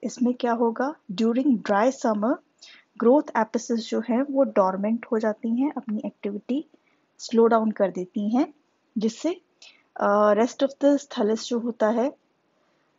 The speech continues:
वो बेशक सूख जाए, Drought condition, ये ध्यान रखो, ये dry summer की बात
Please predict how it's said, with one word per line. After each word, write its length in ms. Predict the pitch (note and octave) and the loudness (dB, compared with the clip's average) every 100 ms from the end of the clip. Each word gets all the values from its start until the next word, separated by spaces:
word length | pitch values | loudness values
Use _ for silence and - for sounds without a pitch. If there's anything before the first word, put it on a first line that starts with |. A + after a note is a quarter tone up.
| _ _ G#3+ | _ _ 0
वो 460 | A#3 A#3+ D#4 - _ - | 6 8 6 0 _ -6
बेशक 380 | G3+ G#3+ - C#4+ - - - - | -2 0 2 0 -2 -18 -18 -16
सूख 340 | - B3+ B3+ | -4 -2 -2
जाए, 340 | - F#3+ G#3 C#4+ _ _ _ _ _ _ _ _ F#3+ | -2 -2 -2 -8 _ _ _ _ _ _ _ _ -2
Drought 280 | A3 A#3 A#3 | 2 2 2
condition, 460 | G3+ F3+ F3+ - | -6 -6 -8 -10
ये 200 | F#3+ G#3+ | -6 -6
ध्यान 280 | G3+ A3 G3 | -4 -4 -4
रखो, 260 | G3+ - B3+ | -4 -2 -2
ये 280 | B3+ D#4 D#4+ | -2 -4 -6
dry 340 | F#3 F#3+ G3 | -4 0 0
summer 380 | A3+ A3+ F#3+ G3 - | -2 -4 -4 -6 -8
की 60 | G3 | -8
बात 220 | F3+ | -8